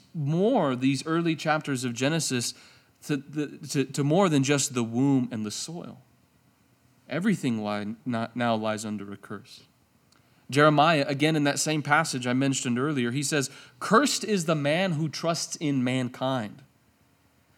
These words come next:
for he will be like a bush in the desert and will not see pros-, when prosperity comes,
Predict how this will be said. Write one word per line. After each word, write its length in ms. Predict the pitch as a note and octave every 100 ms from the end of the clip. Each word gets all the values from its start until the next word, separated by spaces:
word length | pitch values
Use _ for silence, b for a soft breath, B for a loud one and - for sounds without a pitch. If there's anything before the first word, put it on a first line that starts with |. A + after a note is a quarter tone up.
| b -
for 180 | D3
he 140 | C#3+ E3+
will 140 | D#3+
be 160 | D3 D#3
like 240 | C#3+ C3+
a 40 | A#2
bush 420 | A2+ D#3+ D#3+ -
in 160 | D3 A#2+
the 80 |
desert 460 | A2+ C3 C#3 C#3 C3+
and 180 | C#3 A#2+
will 180 | C3+ D3+
not 220 | D3 C#3+
see 300 | - D3+ C3
pros-, 380 | - B2+ A#2 - -
when 220 | C3+ B2+
prosperity 640 | B2+ A#2 - B2+ B2 A#2 A2+
comes, 520 | C3 A#2+ G#2+ G#2+